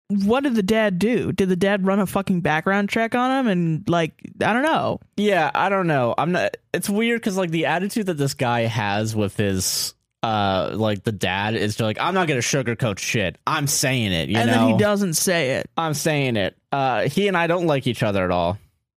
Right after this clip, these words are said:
Speaker 1: That's it.
Speaker 2: Oh, literally, yeah. Just me and my fiance's dad don't have a good relationship. So, like, the, the fiance does have a good <laughs> relationship with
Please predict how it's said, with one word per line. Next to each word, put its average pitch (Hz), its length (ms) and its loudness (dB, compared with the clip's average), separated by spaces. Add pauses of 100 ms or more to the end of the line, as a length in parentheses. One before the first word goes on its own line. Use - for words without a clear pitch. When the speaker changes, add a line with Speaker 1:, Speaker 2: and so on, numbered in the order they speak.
(280)
Speaker 1:
That's 214 180 -2
it. 185 220 0
Speaker 2:
Oh, 208 220 2
literally, 214 460 2
yeah. 190 140 2
Just 143 180 0
me 156 200 0
and 175 80 0
my 160 120 2
fiance's 139 540 0
dad 123 280 0
don't 117 160 0
have 123 140 0
a 113 40 0
good 107 160 -2
relationship. 101 720 -2
So, 131 120 0
like, 143 180 0
the, 143 200 -2 (120)
the 135 220 0
fiance 131 520 0
does 107 240 0
have 107 140 0
a 101 40 -2
good 98 180 0
<laughs> - 20 2
relationship 131 840 0
with 113 360 -2